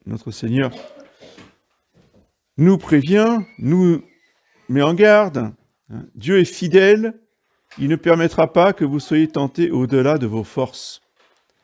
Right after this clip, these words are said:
Mais il fera en sorte qu'avec la tentation, vous ayez aussi de quoi pouvoir la supporter. Le don de force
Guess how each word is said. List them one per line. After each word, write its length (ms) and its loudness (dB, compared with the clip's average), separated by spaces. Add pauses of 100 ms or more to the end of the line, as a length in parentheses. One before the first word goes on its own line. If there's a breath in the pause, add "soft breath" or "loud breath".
(400)
Mais 140 4
il 80 2
fera 220 0
en 80 2
sorte 360 -2
qu'avec 300 0
la 100 0
tentation, 680 -4 (540)
vous 200 -4
ayez 100 6
aussi 260 0
de 100 0
quoi 340 -2
pouvoir 460 -2
la 100 -2
supporter. 720 -8 (2750 soft breath)
Le 100 6
don 220 4
de 60 -2
force 600 -2